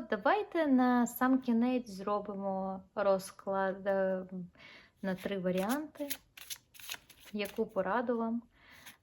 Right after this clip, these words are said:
м, дасть цей оракул на, а, зимові свята. Ну, точніше, давайте так, оскільки ви можете дивитися в різний період часу, да? А, може, хтось і влітку,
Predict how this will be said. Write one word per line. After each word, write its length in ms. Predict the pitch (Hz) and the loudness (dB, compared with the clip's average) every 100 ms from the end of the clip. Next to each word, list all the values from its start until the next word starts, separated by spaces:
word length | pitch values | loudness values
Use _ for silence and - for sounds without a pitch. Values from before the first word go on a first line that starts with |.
| - | -8
м, 220 | 196 190 | -4 0
дасть 260 | 190 202 - | 2 0 0
цей 200 | 196 196 | 0 2
оракул 520 | 208 370 - 370 359 - | 2 0 -4 -4 -4 -4
на, 300 | 240 214 285 440 - - _ _ _ _ - | -2 0 0 -2 -12 -20 _ _ _ _ -8
а, 240 | 196 196 190 _ _ | -4 -4 -6 _ _
зимові 380 | 220 269 427 427 | -4 -2 -2 -4
свята. 380 | - - 254 269 294 - - - _ _ | -4 -4 -2 -4 -4 -14 -12 -12 _ _
Ну, 240 | 440 453 - - | 2 2 2 -4
точніше, 380 | 294 277 294 262 | -4 0 0 0
давайте 300 | 226 226 226 | 0 0 -2
так, 200 | 202 135 - | -4 -6 -6
оскільки 480 | - - 233 214 202 | -14 -6 -6 -4 -4
ви 100 | 196 | -2
можете 320 | 202 196 185 | -2 -4 -4
дивитися 500 | 185 180 185 190 214 | -4 -2 -4 -6 -8
в 240 | 190 - | -8 -4
різний 240 | 403 294 190 | -4 0 0
період 440 | - 156 143 117 - | 0 -8 -8 -8 -8
часу, 380 | - - - - - - - | -8 -8 -8 -14 -20 -20 -8
да? 240 | 190 262 - _ - - - - - | -4 -4 -6 _ -20 -20 -18 -18 -16
А, 300 | - 180 185 | -6 -4 -2
може, 280 | 180 185 202 | -2 -2 -4
хтось 340 | 196 175 156 - | -4 -6 -6 -14
і 140 | 196 170 | -10 -10
влітку, 640 | - 120 - - 285 403 | -10 -12 -14 -6 -6 -6